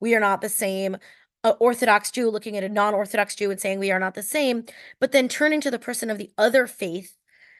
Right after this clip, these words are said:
And I think it's totally, there's something nice about that, that we can recognize how religions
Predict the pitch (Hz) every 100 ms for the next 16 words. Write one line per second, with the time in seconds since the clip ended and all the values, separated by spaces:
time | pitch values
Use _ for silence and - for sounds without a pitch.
0 | - 262 294 415 392 - - 277 254 202
1 | - - 190 214 262 202 185 269 427 -
2 | 185 175 196 185 190 196 190 196 214 208
3 | 196 190 - 190 180 185 190 190 185